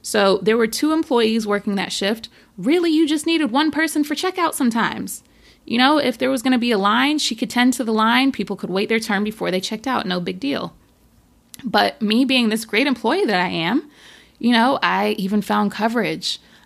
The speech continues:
I was able, I was like, somebody could switch shifts with me, or somebody could work my shift because, you know, they volunteered. Because again, I got along with everybody. Great employee, just not to this lady,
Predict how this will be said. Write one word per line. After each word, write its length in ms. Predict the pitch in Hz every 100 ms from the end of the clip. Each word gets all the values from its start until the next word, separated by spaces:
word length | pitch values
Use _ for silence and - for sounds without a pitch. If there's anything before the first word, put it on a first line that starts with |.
| -
I 100 | 202
was 140 | 196
able, 340 | 190 185 190 185
I 100 | 185
was 160 | 185
like, 200 | 185 180
somebody 380 | - 196 190 190
could 160 | 185 -
switch 280 | - 170
shifts 400 | - - 262 269
with 140 | 294 285
me, 380 | 294 294 320 - - - - _
or 280 | 202 190 185
somebody 360 | - 208 196
could 220 | 190 180 175
work 240 | 226 240
my 140 | 247
shift 400 | 247 - 262 262
because, 420 | 214 196 190 180 185
you 100 | 208
know, 320 | 175 196 208 - _
they 100 | 190
volunteered. 800 | 185 175 202 202 185 202 214 240
Because 280 | 214 214 190
again, 440 | 190 226 220 202 - _
I 80 | -
got 160 | 240 254
along 240 | 202 320
with 120 | 294
everybody. 600 | 285 311 285 285 320 330 - _ _ 185
Great 280 | 185 254 330
employee, 540 | 285 330 330 269 294
just 220 | - -
not 140 | 202 -
to 80 | 202
this 180 | 330 -
lady, 340 | 262 294 302